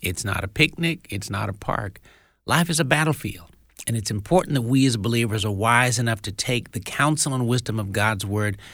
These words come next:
which helps to prepare us to see and understand that life is a battlefield. But remember this, our commander-in-chief is our heavenly Father and the Lord Jesus Christ, and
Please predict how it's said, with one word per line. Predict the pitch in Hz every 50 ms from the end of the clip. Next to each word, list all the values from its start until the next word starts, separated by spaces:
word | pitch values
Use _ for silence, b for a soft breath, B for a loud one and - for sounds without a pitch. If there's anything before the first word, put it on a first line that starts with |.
| B B B B _
which | 123 117 - -
helps | - - 156 151 127 -
to | - -
prepare | - 110 104 - - - - 151 151 151
us | 147 135
to | - - 107
see | - - - - 143 139
and | 143
understand | 139 135 123 117 117 - - - 135 147 165 180 160 143 113 98 B B B B
that | - - -
life | 104 101 101 101 101
is | 104 92
a | 95
battlefield. | 87 90 98 90 87 95 98 - - 92 87 87 92 92 B B B B B B B B
But | - -
remember | - 104 104 113 123 123 123
this, | 127 127 123 120 117 - B B B B B B B -
our | 92
commander-in-chief | 101 - 104 104 110 117 123 120 117 120 117 107 - - - 123 120 113 - - -
is | 104 95
our | 90 98
heavenly | 90 - 104 101 107 107 104
Father | 101 - 110 110 113 113 110
and | 107 110 107
the | 101
Lord | 101 104 107 107 104 101
Jesus | 98 101 107 104 101 - 92 -
Christ, | - - - 101 101 107 104 - -
and | 104 98 98